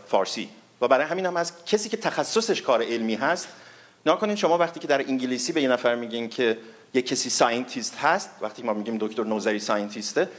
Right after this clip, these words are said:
کاملاً مشخصه معنیش یعنی چی. ولی شما بگین دانشمند، الان آقای جنتی دانشمنده، آقای فاضل لنگرانی هم دانشمنده،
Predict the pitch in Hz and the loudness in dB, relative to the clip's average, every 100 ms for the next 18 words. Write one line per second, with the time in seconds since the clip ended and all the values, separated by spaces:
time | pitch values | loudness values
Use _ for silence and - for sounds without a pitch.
0 | - - - 214 208 220 220 175 143 - | -12 -4 0 4 4 4 2 0 0 2
1 | - 107 95 92 - 85 80 - - _ | 0 0 -2 -4 -6 -6 -6 -12 -14 _
2 | _ _ _ _ _ _ 208 208 185 190 | _ _ _ _ _ _ 0 4 2 2
3 | 185 185 143 117 107 113 92 - - _ | -2 2 2 2 -2 0 -2 -4 -20 _
4 | _ _ _ 117 123 156 120 127 117 123 | _ _ _ -2 2 2 4 2 4 2
5 | 120 117 190 - 117 107 139 156 104 82 | 2 -2 0 0 0 -2 -2 -2 -2 -10
6 | - - - - - - - - - - | -16 -20 -20 -18 -16 -16 -16 -14 -14 -16
7 | - - 120 120 123 120 143 135 127 127 | -20 -2 0 2 2 4 4 6 2 2
8 | 123 117 123 120 165 190 135 120 - 139 | 0 2 2 2 2 4 2 2 0 2
9 | 135 104 | 2 -2